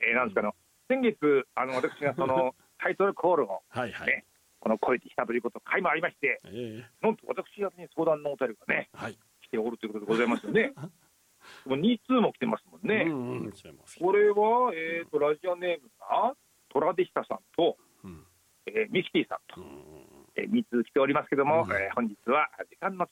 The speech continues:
Speaker 1: 都合で、
Speaker 2: <laughs>
Speaker 1: ちょっと短めのですね、えー、
Speaker 2: ええ。
Speaker 1: トラディスタさんのお悩みをちょっ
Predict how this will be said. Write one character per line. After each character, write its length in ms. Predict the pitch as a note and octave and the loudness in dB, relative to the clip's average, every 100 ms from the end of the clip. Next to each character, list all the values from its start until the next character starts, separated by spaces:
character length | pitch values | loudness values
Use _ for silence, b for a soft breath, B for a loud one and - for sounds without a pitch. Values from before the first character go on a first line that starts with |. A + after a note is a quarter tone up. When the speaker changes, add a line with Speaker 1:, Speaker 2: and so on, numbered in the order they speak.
| - | 0
Speaker 1:
都 120 | D#3 | 2
合 80 | C#3 | 2
で、 140 | A#2+ - | 0 -4
Speaker 2:
<laughs> 680 | - E4 - E4 - F#4 | -4 -4 -4 -10 -10 -4
Speaker 1:
ち 20 | - | -2
ょ 40 | |
っ 20 | |
と 60 | C#3 | 0
短 340 | D3+ G#3+ B3+ | 0 0 0
め 80 | A3+ | 2
の 140 | G3+ | 0
で 60 | - | -2
す 160 | _ G#3 | _ -18
ね、 140 | - - | -16 -8
え 60 | |
ー、 60 | D#3+ | -4
Speaker 2:
え 20 | |
え。 40 | C#3 | -2
Speaker 1:
ト 80 | |
ラ 80 | C3+ | 0
デ 60 | F#3+ | -2
ィ 40 | |
ス 40 | F#3 | -4
タ 100 | E3+ | -2
さ 100 | F3+ | -4
ん 80 | |
の 300 | E3+ F#3 G3 - | 0 2 2 -2
お 160 | F3+ F#3 | -8 -6
悩 220 | F#3 F#3+ F2+ | -6 -8 -4
み 100 | G#2+ | 0
を 200 | G#3 A3+ _ | 2 0 _
ち 60 | |
ょ 20 | |
っ 20 | G#2 | -16